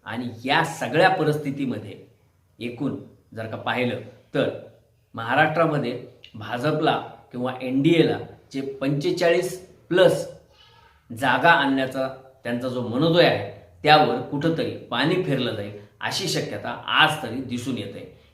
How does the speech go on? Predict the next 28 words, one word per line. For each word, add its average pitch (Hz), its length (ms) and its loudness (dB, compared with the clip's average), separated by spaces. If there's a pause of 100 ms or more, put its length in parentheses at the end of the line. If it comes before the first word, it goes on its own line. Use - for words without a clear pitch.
या 165 480 6 (220)
सगळ्या 151 320 2 (440)
नाराजांना 139 800 4 (680)
अमित 143 300 0
शहा, 156 260 0
नरेंद्र 139 420 0
मोदी 135 260 0
कशा 139 340 -2
पद्धतीनं 143 640 -2 (180)
हँडल 156 300 4
करणार, 147 340 2 (260)
त्यांची 160 300 2
नाराजी 131 540 2
कशा 135 280 -4
पद्धतीनं 110 580 -6
दूर 185 220 2
करणार, 165 380 4 (580)
का - 240 6 (260)
लोकसभा 147 460 2
हा 139 380 0 (100)
ट्रेलर 156 340 6
आहे, 117 220 4 (160)
विधानसभेत 143 680 -2
यापेक्षा 131 560 -4
देखील 151 380 -4
विदारक 139 420 2
अवस्था 147 400 0
शिवसेनेची 160 760 -2